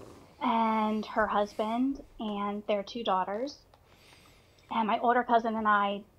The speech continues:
did not get along at all. So I hated being there with them. Um, eventually she started dating somebody else, and,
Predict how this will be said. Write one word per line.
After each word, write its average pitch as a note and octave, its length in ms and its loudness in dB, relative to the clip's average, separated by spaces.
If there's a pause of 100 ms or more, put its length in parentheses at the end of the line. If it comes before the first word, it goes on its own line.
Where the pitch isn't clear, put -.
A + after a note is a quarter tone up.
(400)
did A3 180 2
not G3+ 320 0 (340)
get G#3 140 2
along G#3 460 0
at F#3+ 200 0
all. F#3+ 300 -4 (1000)
So - 160 2
I A3 140 4
hated G#3+ 460 0 (760)
being G3+ 460 -2 (220)
there G3+ 300 0
with F3+ 180 -10
them. B3+ 380 -8 (1040)
Um, G3 520 0 (400)
eventually G#3 480 0
she G#3+ 160 -8
started G#3 360 0
dating G3 600 -4 (240)
somebody F#3+ 360 -2
else, G#3 500 -2 (460)
and, G3+ 720 -2